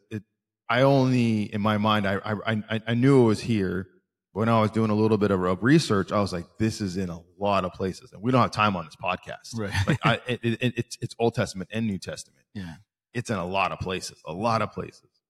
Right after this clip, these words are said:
Speaker 1: Um, but it's, it's one of the more beautiful sayings here. So I'm gonna start at verse thirty-one 'cause I wanna do some context here. Um, it says, Jesus answered them, "Do you now believe?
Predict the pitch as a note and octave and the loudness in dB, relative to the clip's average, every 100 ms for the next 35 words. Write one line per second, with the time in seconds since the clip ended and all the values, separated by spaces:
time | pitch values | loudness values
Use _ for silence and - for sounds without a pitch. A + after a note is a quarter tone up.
0 | _ _ _ _ _ _ _ - G2 F#2+ | _ _ _ _ _ _ _ -6 -2 0
1 | G2 G2 - - A2 - A2 A2 G#2 G2 | 0 -2 -6 -16 -16 -10 -4 0 0 -2
2 | F#2 F2 F#2+ F2+ - - E2+ D#2 D#2 A2 | -4 -4 -6 -6 -14 -14 -12 -14 -12 -6
3 | A2+ A2+ C3+ A#2 G#2 G#2+ A2+ G#2 G2 F#2+ | -4 0 0 0 -2 -2 -2 -2 -2 -2
4 | G2 - F#2+ F#2+ F#2 F2+ F2 F2 F2 E2+ | -4 -4 -4 -2 -4 -8 -10 -10 -8 -10
5 | - - _ - F2+ _ _ _ _ _ | -12 -16 _ -18 -18 _ _ _ _ _
6 | _ - G2 E2+ D#2 D#2+ _ - B2 A#2 | _ -6 -4 -4 -6 -12 _ -4 -2 0
7 | B2 B2+ C#3 C3 - A#2+ A#2+ A#2 G2 F2+ | 0 0 0 -2 -4 -4 -2 -4 -6 -6
8 | E2+ E2+ E2 _ _ _ _ _ _ _ | -8 -12 -16 _ _ _ _ _ _ _
9 | _ _ _ _ _ B2 D3 D3+ D3 D3 | _ _ _ _ _ 2 4 2 2 2
10 | C3 A#2 A2+ A2 G2+ A#2 C3 D#3 | 2 2 2 0 2 0 0 -4